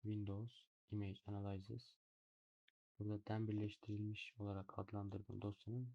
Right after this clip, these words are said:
gözüküyor olması lazım, seçili olması lazım. Ee, ve çıkartmak istediğim poligonda sadece onun açık olması lazım. Processing sekmesinin altından klipe basıyorum.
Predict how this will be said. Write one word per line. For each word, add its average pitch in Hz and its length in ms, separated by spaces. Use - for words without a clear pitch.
gözüküyor 101 420
olması 95 360
lazım, 98 240
seçili - 360
olması 95 400
lazım. 101 360
Ee, 101 60
ve 117 260
çıkartmak - 500
istediğim 98 480
poligonda 104 520
sadece 104 340
onun 107 160
açık - 260
olması 92 360
lazım. 98 340
Processing 110 560
sekmesinin - 540
altından 104 580
klipe 107 440
basıyorum. 101 600